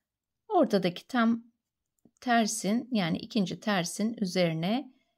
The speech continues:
bir diğer modelimizi kuruyoruz. İki ve üç.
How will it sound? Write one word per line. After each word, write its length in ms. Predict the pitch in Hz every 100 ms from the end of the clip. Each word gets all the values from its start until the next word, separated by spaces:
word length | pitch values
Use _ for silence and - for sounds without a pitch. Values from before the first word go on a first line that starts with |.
| _ _ -
bir 200 | 294 180
diğer 280 | 190 175 175
modelimizi 640 | 170 175 170 170 165 160
kuruyoruz. 560 | - 165 151 139 - - -
İki 600 | 214 - 175 208 247 - _ _ _ _ _ _ _ -
ve 180 | 190 180
üç. 400 | - - -